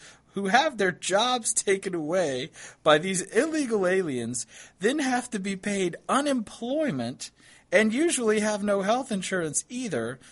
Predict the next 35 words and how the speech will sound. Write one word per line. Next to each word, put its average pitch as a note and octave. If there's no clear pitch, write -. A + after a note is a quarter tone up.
because F#3
they F#3
can't G#3
afford D#3+
cobra, A#2+
which F#3
adds B3+
even G#3
more F3+
to F#3
our F3
deficit D#3+
and D3+
further G3
increases E3
our C#3
health C3+
care B2
costs." -
There's, E3+
like, E3
ten C#3
things A#2
in G#2
here G#2
that -
I C#3
really D#3
only C3
want A#2+
to A2
unpack A2+
the F#2+
first -
two. D#2